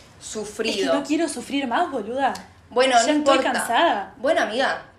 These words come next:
Speaker 2: Pero ya está.
Speaker 1: Sí, ¿cuánto más, no?
Speaker 2: Pero diría
Speaker 1: ¿Cuánto más
Speaker 2: Mafalda.
Speaker 1: co-, quién?
Speaker 2: "Paren el mundo y me quiero bajar".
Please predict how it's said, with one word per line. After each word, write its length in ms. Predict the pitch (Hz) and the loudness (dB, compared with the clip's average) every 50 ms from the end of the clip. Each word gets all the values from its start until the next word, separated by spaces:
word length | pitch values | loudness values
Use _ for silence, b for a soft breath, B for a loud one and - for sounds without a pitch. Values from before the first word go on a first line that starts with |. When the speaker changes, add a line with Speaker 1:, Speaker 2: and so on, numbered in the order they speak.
| - - | -14 -4
Speaker 2:
Pero 240 | - 247 233 226 220 | -2 0 0 0 -2
ya 160 | 220 - 277 | -4 -6 -10
está. 400 | 254 - - 262 320 349 240 - - - - - - - - - - | -10 -6 -4 -2 -2 -2 -2 -4 -10 -18 -20 -20 -20 -20 -20 -20 -16
Speaker 1:
Sí, 240 | - - 185 - - | -6 -4 -4 -2 2
¿cuánto 300 | 262 285 330 330 294 254 | 2 2 2 2 2 4
más, 200 | 269 254 214 180 | 4 2 2 0
no? 240 | 175 180 226 294 | -2 -2 -4 -4
Speaker 2:
Pero 280 | - 262 240 233 233 226 | -2 0 2 2 2 2
diría 280 | 233 240 240 285 - 339 | 0 0 2 4 4 6
Speaker 1:
¿Cuánto 120 | 311 277 | 6 6
más 160 | 311 330 349 392 | 6 6 6 6
Speaker 2:
Mafalda. 380 | 349 277 240 220 196 - - - - - - - - - - - | 4 2 -2 -2 -4 -8 -12 -16 -20 -20 -20 -20 -20 -20 -20 -10
Speaker 1:
co-, 220 | - 247 - - - - | -8 -8 -8 -8 -10 -10
quién? 180 | - 311 330 - - - - - | -8 -8 -8 -8 -10 -14 0 4
Speaker 2:
"Paren 300 | - 330 392 440 453 370 | 6 6 6 4 2 -2
el 120 | 294 262 240 | -4 -6 -4
mundo 260 | 254 311 370 403 453 415 | -2 0 2 4 4 4
y 60 | 349 | 4
me 140 | 277 240 214 | 2 -2 -2
quiero 220 | 214 269 339 381 | -2 0 2 4
bajar". 500 | 285 247 - - - 226 233 - - - | 4 4 4 4 4 4 4 4 0 -8